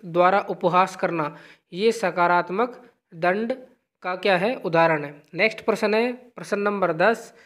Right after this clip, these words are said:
इसमें पूछा गया कि निम्न में से कौन सा कथन अभिप्रेरणा का एक प्रक्रिया के संदर्भ में उपयुक्त नहीं है, यहाँ पर नहीं है पूछा है, इसका राइट आंसर हो जाएगा ऑप्शन नंबर डी। तो क्या दिया गया है यहाँ पर, यहाँ पर पूछा है कि अभिप्रेरणा का एक,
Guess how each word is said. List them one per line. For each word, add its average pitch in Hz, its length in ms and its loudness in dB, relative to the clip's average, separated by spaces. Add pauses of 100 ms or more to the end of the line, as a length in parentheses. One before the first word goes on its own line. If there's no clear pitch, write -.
(260)
इसमें 220 240 0
पूछा 220 260 0
गया 214 220 6
कि 233 140 -2
निम्न 220 300 0
में 220 140 0
से 233 180 0
कौन 208 320 0
सा - 160 2
कथन 196 360 0 (400)
अभिप्रेरणा 196 800 2
का 214 220 2 (100)
एक 208 220 0
प्रक्रिया 196 540 0
के 208 220 0
संदर्भ 170 400 -2
में 196 140 0
उपयुक्त 202 500 -4
नहीं 170 380 0
है, 151 140 -6 (340)
यहाँ 180 120 -8
पर 196 140 2
नहीं 180 300 -2
है 202 100 0
पूछा 196 280 0
है, 226 240 2 (260)
इसका - 240 2
राइट 185 300 2
आंसर 202 260 -2
हो 185 80 2
जाएगा 180 280 2
ऑप्शन 190 360 -2
नंबर 185 300 0
डी। 196 320 -4 (380)
तो 175 60 -10
क्या 202 220 2
दिया 196 220 4
गया 190 180 6
है 214 60 6
यहाँ 190 140 4
पर, 220 280 0 (1080)
यहाँ 175 100 -8
पर 196 120 -4
पूछा 202 260 2
है 220 60 6
कि 240 120 -4
अभिप्रेरणा 196 720 2
का 214 120 2
एक, 214 320 0